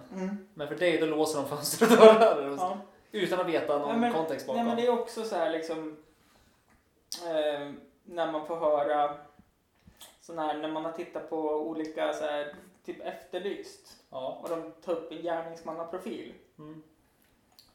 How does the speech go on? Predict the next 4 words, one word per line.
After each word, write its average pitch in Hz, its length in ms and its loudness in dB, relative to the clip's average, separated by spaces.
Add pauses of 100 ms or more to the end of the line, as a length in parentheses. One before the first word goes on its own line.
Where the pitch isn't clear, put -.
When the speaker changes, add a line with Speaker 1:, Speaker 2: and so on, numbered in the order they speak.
(340)
Speaker 1:
Eh, 151 320 -10
råttfärgat 208 800 6
hår. 170 300 4 (260)
Speaker 2:
Mm. 151 200 -16